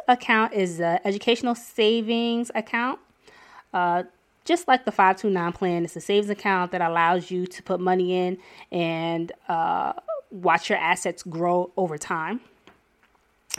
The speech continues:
It could be used for grades anywhere from K to twelve and even in college. So if you're sending your child to a private school, a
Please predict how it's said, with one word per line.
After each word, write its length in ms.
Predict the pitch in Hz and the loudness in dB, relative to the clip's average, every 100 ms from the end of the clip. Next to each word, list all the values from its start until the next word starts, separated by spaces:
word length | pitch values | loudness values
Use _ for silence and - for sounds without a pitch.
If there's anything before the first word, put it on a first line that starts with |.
| - | -4
It 180 | 196 190 | -2 0
could 140 | 208 | -2
be 80 | 165 | -2
used 580 | 180 175 214 247 285 294 | -4 -2 0 2 2 0
for 540 | - - 202 180 175 | -6 0 2 4 4
grades 720 | 165 165 156 160 175 170 185 185 | 2 -6 -2 0 2 2 0 -2
anywhere 320 | 196 175 165 | -4 -2 -6
from 200 | 160 147 - | -10 -16 -12
K 380 | - 320 349 | -8 -4 -4
to 180 | 330 247 | -4 -6
twelve 520 | 233 - 226 233 233 233 | -10 -2 2 4 2 0
and 180 | 190 180 | -4 -6
even 360 | 185 185 170 - _ - | -6 -6 -6 -10 _ -4
in 380 | 208 220 208 190 | 2 4 2 0
college. 640 | - 135 - - - - - - - | -2 -4 -4 -12 -14 -16 -20 -20 -20
So 200 | - 214 185 | 0 2 2
if 120 | 175 | 0
you're 80 | 170 | -6
sending 320 | - 277 277 | -6 -6 -4
your 100 | 269 | -4
child 340 | - 202 196 | -2 -2 -2
to 160 | - - | -6 -14
a 20 | |
private 520 | - 285 311 330 339 | -6 2 4 4 0
school, 760 | - - 302 294 294 285 277 277 - - - - - - | -4 0 0 0 0 0 0 -2 -10 -20 -20 -20 -8 0
a 280 | 180 170 | 0 0